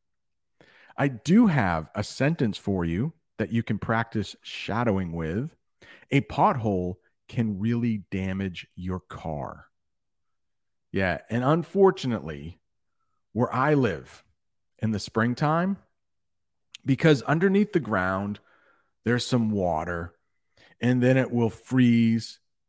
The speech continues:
and then it will thaw, and then it will freeze again, and then it will thaw, and it really makes the roads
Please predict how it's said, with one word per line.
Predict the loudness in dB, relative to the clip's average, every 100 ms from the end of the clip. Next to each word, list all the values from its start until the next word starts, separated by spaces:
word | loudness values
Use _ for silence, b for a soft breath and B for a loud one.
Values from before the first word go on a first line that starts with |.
| _ _
and | -6 0
then | 0
it | 0
will | 0 -2
thaw, | 0 0 2 0 -4 -8 _ _ _ _
and | -2 2
then | 2
it | 2
will | 0
freeze | -2 0 2 4
again, | 2 0 0 0 -2 -4 -10 _ _ -6
and | 0
then | 2
it | 2
will | 4 2
thaw, | 2 2 4 2 -2 -6 _ _ b b
and | 2 4
it | 2
really | 0 0 2 2 2 0
makes | 0 0 -2 -6
the | -6
roads | -4 -4 0 2 2 0 -8